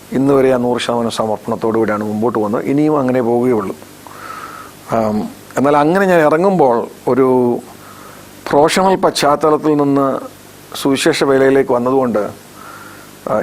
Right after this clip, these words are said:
എനിക്ക് അന്ന് ബൈബിൾ കോളേജിലൊന്നും പഠിക്കാനൊന്നും അവസരം കിട്ടിയിട്ടില്ലായിരുന്നു. അപ്പോൾ എനിക്ക് തന്നെ ഒരു, ഒരു മനസ്സിലുണ്ടായിരുന്ന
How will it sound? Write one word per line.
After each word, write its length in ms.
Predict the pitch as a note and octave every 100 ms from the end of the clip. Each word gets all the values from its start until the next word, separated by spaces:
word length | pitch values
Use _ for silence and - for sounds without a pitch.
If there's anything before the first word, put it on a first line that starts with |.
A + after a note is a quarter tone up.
| -
എനിക്ക് 180 | C3+ C#3
അന്ന് 140 | C#3 D#3+
ബൈബിൾ 180 | D3 D3+ D3+
കോളേജിലൊന്നും 360 | D#3+ D#3+ C#3+ C3+
പഠിക്കാനൊന്നും 380 | B2+ C3 B2+ A#2+
അവസരം 220 | A#2 C3
കിട്ടിയിട്ടില്ലായിരുന്നു. 600 | B2 G#2+ F2+ - F#2+ - - - - - - - - - - - -
അപ്പോൾ 140 | B2 C#3
എനിക്ക് 220 | D3+ D3+ F#3
തന്നെ 160 | F#3 F3+
ഒരു, 100 | E3+ E3 D#3+ D#3 D3+ D3 A2 A2 - C#3
ഒരു 160 | C3+ C3+ C3+ - - - - - - - - - - - - A#3+
മനസ്സിലുണ്ടായിരുന്ന 760 | C#3+ C3+ E3 D3 C#3+ D3 C#3